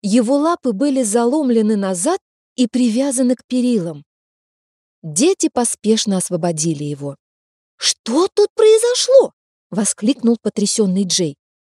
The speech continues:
Морской волк отвел глаза в сторону. "Вчера на меня напали пираты, и я храбро с ними сражался.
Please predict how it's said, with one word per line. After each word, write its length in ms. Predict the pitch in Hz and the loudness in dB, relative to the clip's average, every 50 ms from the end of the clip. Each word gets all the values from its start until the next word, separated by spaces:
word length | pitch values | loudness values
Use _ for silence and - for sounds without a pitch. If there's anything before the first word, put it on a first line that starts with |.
| _ _ _ _ _ _ _ _ | _ _ _ _ _ _ _ _
Морской 500 | - 170 185 190 - - - - 170 160 | -4 -4 -4 -2 -4 -4 -2 -2 -2 -2
волк 360 | 147 143 170 226 262 269 - - | -2 0 0 0 0 0 -2 -8
отвел 420 | - 180 190 - 180 180 185 190 196 | -10 -10 -10 -8 -6 -4 -2 -2 -2
глаза 400 | 170 160 170 175 160 151 170 165 | -2 -4 -4 -4 -2 -4 -4 -4
в 60 | - | -6
сторону. 640 | - - - - 175 160 160 147 143 139 139 135 - _ _ _ _ _ _ _ _ _ _ _ _ _ _ _ _ _ _ _ | -8 -10 -8 -6 -6 -6 -6 -8 -10 -12 -14 -14 -18 _ _ _ _ _ _ _ _ _ _ _ _ _ _ _ _ _ _ _
"Вчера 720 | _ - - - - - - 214 190 180 175 208 240 269 269 | _ -8 -6 -2 -2 -2 0 0 0 0 0 0 0 0 -2
на 160 | 233 220 226 | -2 -2 -2
меня 320 | 220 226 220 220 220 220 | -2 -2 -2 -2 -2 -2
напали 460 | 226 214 214 - - 233 220 220 214 - | -2 -4 -4 -2 -2 -2 0 0 -2 -2
пираты, 540 | - 233 220 202 220 208 196 - - 170 160 - _ _ _ | -2 -2 0 0 0 -2 -2 -4 -8 -10 -10 -12 _ _ _
и 80 | - 247 | -2 -2
я 320 | 226 214 196 240 269 262 | -2 0 0 0 0 0
храбро 640 | 262 - - 233 214 233 302 370 403 226 - 285 311 | -4 -6 -8 -4 -2 0 0 0 -2 -2 -4 -6 -6
с 160 | - - - | -6 -4 -2
ними 280 | 233 240 285 277 247 247 | 0 0 2 2 0 0
сражался. 840 | - - - 226 202 233 220 214 208 190 175 151 - - - 139 | -2 -4 -4 -4 -4 -2 -2 -2 -2 -2 -2 -4 -4 -6 -8 -8